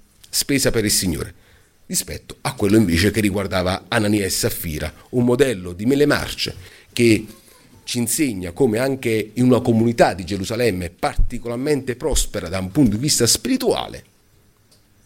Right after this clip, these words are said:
non significa che c'è assenza di problemi.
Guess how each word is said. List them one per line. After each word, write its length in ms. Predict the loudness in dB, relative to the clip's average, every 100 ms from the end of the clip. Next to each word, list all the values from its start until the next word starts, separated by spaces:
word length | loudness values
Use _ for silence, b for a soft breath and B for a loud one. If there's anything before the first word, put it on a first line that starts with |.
| _ _ _ _ _ _ -20 _
non 140 | 0 2
significa 720 | 2 0 -2 -6 -8 -12 -16 _ -6
che 300 | -2 -2 -4 -6
c'è 160 | -2
assenza 480 | 0 0 -2 -2 -2
di 100 | -4
problemi. 500 | -2 -2 0 -4 -6